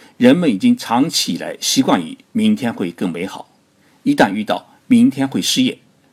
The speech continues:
那一定会担忧，也一定会惊慌。日本在九十年代初就出现过类似的情况，所以中国调整发展模式遭遇到的一系列问题呢，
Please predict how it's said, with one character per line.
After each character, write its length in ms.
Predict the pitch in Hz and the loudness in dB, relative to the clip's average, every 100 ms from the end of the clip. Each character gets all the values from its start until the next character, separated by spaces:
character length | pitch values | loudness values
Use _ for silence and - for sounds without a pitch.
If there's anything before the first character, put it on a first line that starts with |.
| _ | _
那 120 | - | -2
一 80 | 90 | -2
定 140 | 101 90 | -4 -10
会 140 | 80 | -10
担 260 | - 92 95 | -6 -4 -2
忧， 180 | 123 - _ _ | -2 -4 _ _
也 160 | - 76 | -6 -6
一 120 | 101 | -8
定 140 | 98 | -10
会 100 | - - | -10 -12
惊 180 | - | -12
慌。 260 | 82 95 - _ _ _ _ _ _ _ _ _ | -8 -6 -6 _ _ _ _ _ _ _ _ _
日 180 | - 233 | 4 4
本 220 | - 90 | 4 -4
在 180 | - 104 | -2 -2
九 240 | - - - | -2 -6 -2
十 160 | - | 2
年 100 | 131 | 4
代 120 | 135 | 2
初 300 | - - 170 _ _ | -4 -6 -6 _ _
就 220 | - - - | -6 -6 -4
出 180 | - | -4
现 160 | 135 90 | -4 -4
过 220 | - - - | -6 -8 0
类 180 | 196 | 0
似 180 | - - | 0 -8
的 60 | 82 | -12
情 160 | - | -14
况， 200 | - - - _ _ _ _ _ _ _ _ _ _ _ - | -14 -20 -20 _ _ _ _ _ _ _ _ _ _ _ -8
所 180 | - 120 | 0 2
以 220 | 92 - _ _ _ | 2 -6 _ _ _
中 340 | - 208 220 220 | 0 2 4 2
国 360 | 120 117 - - | 0 0 -2 -4
调 220 | 135 170 | 2 2
整 160 | 160 | 2
发 180 | 90 156 | -2 -2
展 140 | 147 82 | 0 -2
模 180 | 78 | -4
式 220 | 104 - - | -6 -6 -2
遭 200 | 135 127 | 0 0
遇 60 | |
到 140 | - - | -2 -6
的 80 | |
一 40 | 92 | -8
系 200 | - 107 | -6 -4
列 100 | 170 | -2
问 160 | 139 | -2
题 160 | 90 - | -4 -10
呢， 160 | 90 | -14